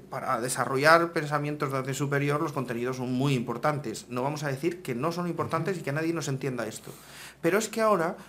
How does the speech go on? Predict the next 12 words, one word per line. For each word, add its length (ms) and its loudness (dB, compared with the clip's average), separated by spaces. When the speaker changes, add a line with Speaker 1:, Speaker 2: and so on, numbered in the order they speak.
Speaker 1:
lo 180 0
que 100 -2
la 160 2
sociedad 440 -2
nos 200 -2
demanda 500 0
es, 220 -2
mm, 600 -2
que 120 0
los 160 0
alumnos 360 -2
crezcan 600 -2